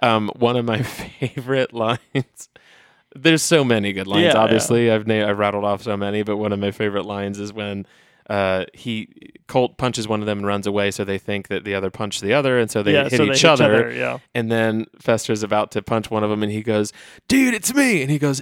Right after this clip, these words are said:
Speaker 1: "Yeah, you're right."
Speaker 2: And
Speaker 1: <laughs> I just love the fact that he had to go, "Yeah, you're right, you're you." <laughs> Um, <laughs> I don't, that's just one of my favorite.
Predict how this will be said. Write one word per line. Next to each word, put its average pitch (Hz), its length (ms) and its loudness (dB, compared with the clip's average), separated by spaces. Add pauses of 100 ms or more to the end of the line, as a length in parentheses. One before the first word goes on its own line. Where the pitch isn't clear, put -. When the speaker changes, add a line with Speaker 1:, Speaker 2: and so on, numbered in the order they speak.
Speaker 1:
"Yeah, 185 240 0
you're 147 220 -2
right." 160 420 0
Speaker 2:
And 226 300 4 (440)
Speaker 1:
<laughs> - 0 - (1300)
I 123 120 -20
just - 200 -20
love 165 220 -2 (140)
the 139 100 -2
fact - 340 -12
that 113 80 -10
he 104 60 -4
had 104 180 -6
to 95 140 -6
go, - 200 -8 (340)
"Yeah, 180 260 2
you're 139 260 0
right, 143 400 0
you're 127 220 -2
you." 131 320 -2
<laughs> 113 60 -8 (640)
Um, 131 340 4
<laughs> - 40 -14
I - 140 0 (100)
don't, 160 160 4 (320)
that's - 260 -4
just - 240 0
one 294 120 2
of - 140 -6
my - 240 -6
favorite. 107 600 -6